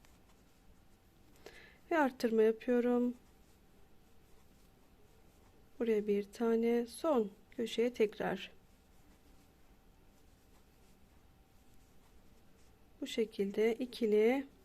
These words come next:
kapatıyorum. Evet, bu şekilde örmeye devam edeceğiz modelimizi. Sıra sonuna geleceğiz ve bir, bir üst sıraya geçeceğiz. Yine üçlü kapatacağız. Dilim sonuna gelince ikili kapatarak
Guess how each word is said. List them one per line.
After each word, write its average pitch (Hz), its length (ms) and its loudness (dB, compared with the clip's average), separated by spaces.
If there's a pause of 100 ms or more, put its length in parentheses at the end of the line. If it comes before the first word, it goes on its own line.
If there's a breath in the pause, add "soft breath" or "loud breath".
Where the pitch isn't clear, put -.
(1700 loud breath)
kapatıyorum. 202 800 -4 (440)
Evet, 240 380 2 (200)
bu 359 80 0
şekilde 240 640 0 (460 loud breath)
örmeye 277 440 6
devam 240 360 6
edeceğiz 208 460 2
modelimizi. 208 640 2
Sıra 262 280 2
sonuna 202 360 0
geleceğiz 240 560 0 (420 loud breath)
ve 330 120 -2
bir, 302 260 0 (100)
bir 262 180 2
üst 240 180 0
sıraya 214 240 4
geçeceğiz. 247 580 0 (400 loud breath)
Yine 320 200 4
üçlü 240 280 0
kapatacağız. 254 720 0 (160)
Dilim 285 220 2
sonuna 214 340 2
gelince 220 380 2
ikili 226 260 -2
kapatarak 208 580 -2